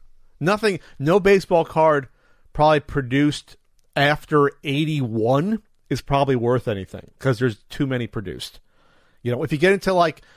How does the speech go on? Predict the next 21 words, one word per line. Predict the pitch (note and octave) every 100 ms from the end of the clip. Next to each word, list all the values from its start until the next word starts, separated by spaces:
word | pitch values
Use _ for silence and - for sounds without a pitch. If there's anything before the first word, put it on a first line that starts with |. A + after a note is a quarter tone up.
| _
the | B2+
basketball | A#2 D#3 E3+ D#3+ D3+ D3
cards | D3+ D3 D3 C#3
and | A#2+
hockey | A2+ C#3 D#3+
cards, | - E3 C#3+
there's | B2+ A#2
a |
lot | A#2 B2
less | C3+ A#2
produced. | A#2 A#2+ C3+
Like, | A2+ G2+
those, | A2+ G#2 _ _ -
that | B2+ A#2+
first | D3 C#3 -
year | B2+ B2
was | A2
it | -
eighty-six, | C3 C#3 - C#3
eighty-seven | C3 B2 B2 A2
Fleer, | - B2 B2+ B2+